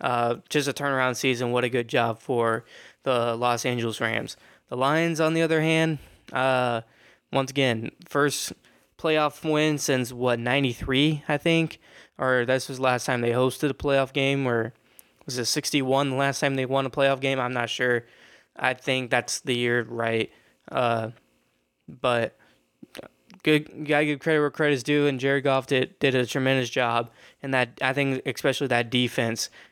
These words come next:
did a really good job of holding down, um, Matthew Stafford and Puka Nacua, who had hundred eighty-one yards.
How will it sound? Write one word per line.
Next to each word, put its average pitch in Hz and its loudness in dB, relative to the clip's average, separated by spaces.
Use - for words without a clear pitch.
did 135 2
a 123 2
really 123 2
good 117 -4
job 117 0
of 117 -8
holding 123 0
down, 117 0
um, 117 0
Matthew 127 -2
Stafford 117 0
and 113 -2
Puka 131 -2
Nacua, 113 -2
who 123 2
had 127 -2
hundred 127 -2
eighty-one 117 0
yards. 113 -4